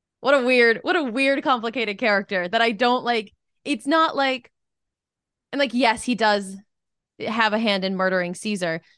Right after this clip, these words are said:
but, like, it's not like a, an Iago where you can objectively say, like, "That man is a villain.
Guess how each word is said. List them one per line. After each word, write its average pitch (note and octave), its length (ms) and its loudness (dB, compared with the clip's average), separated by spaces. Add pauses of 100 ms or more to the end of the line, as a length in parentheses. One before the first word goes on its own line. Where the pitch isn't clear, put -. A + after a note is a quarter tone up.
(140)
but, A3+ 120 2
like, G#3 160 4
it's A3 140 -4
not A#3 200 4
like G#3 160 2
a, F#3 240 2
an G#3+ 140 0
Iago F3+ 680 0
where F3 460 -2 (640)
you A#3 260 2
can A3+ 180 2
objectively F#3+ 600 0
say, F3 220 -2
like, F3 180 -4
"That A#3 240 2
man E4+ 240 2
is F#3+ 160 -2
a F#3 140 -2
villain. F#3 500 -2